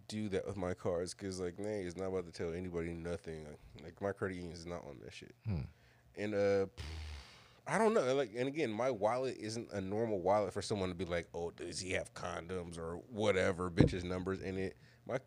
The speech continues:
Speaker 1: my wallet only holds cards.
Speaker 2: Oh, you got one of those
Speaker 1: It's
Speaker 2: nice
Speaker 1: a Ridge
Speaker 2: ones.
Speaker 1: wallet, so it's
Speaker 2: Oh,
Speaker 1: like,
Speaker 2: you got the Ridge.
Speaker 1: yeah, it's like,
Speaker 2: Why would it
Speaker 1: what
Speaker 2: be under
Speaker 1: the
Speaker 2: the
Speaker 1: fuck?
Speaker 2: couch?
Speaker 1: Yeah,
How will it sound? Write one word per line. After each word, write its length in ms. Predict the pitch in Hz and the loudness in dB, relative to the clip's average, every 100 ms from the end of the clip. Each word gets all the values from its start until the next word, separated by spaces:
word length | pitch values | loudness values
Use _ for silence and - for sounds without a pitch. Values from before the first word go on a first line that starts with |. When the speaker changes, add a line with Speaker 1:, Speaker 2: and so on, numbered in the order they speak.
| - | -6
Speaker 1:
my 240 | 117 135 | -2 0
wallet 340 | 127 107 123 120 | 0 0 0 -2
only 180 | 101 127 | -2 0
holds 240 | 135 131 | 0 0
cards. 340 | - 160 160 - | 0 0 0 6
Speaker 2:
Oh, 80 | 110 | 8
you 120 | 101 | 10
got 140 | 92 85 | 10 6
one 140 | 90 | 6
of 80 | 82 | 6
those 260 | 85 82 82 | 6 6 6
Speaker 1:
It's 80 | 90 | 4
Speaker 2:
nice 80 | 85 | 4
Speaker 1:
a 40 | 202 | 2
Ridge 180 | 247 | 0
Speaker 2:
ones. 20 | 110 | 4
Speaker 1:
wallet, 300 | 92 85 92 | 2 2 0
so 120 | 143 | 0
it's 120 | 156 | 8
Speaker 2:
Oh, 40 | |
Speaker 1:
like, 140 | 143 123 | 10 10
Speaker 2:
you 40 | |
got 140 | 113 90 | 8 4
the 80 | 85 | 0
Ridge. 300 | 92 87 - | 0 -2 0
Speaker 1:
yeah, 120 | 262 | 2
it's 40 | 196 | 2
like, 200 | 196 196 - - - - - - - - - | 2 0 -4 -20 -20 -20 -14 -12 -12 -6 6
Speaker 2:
Why 120 | 139 | 8
would 120 | 156 | 8
it 40 | 233 | 8
Speaker 1:
what 100 | 262 | 8
Speaker 2:
be 60 | |
under 140 | 127 120 | 8 6
Speaker 1:
the 40 | |
Speaker 2:
the 60 | 240 | 8
Speaker 1:
fuck? 60 | |
Speaker 2:
couch? 340 | 175 110 - - - - | 10 8 6 -4 -16 0
Speaker 1:
Yeah, 100 | 269 | 2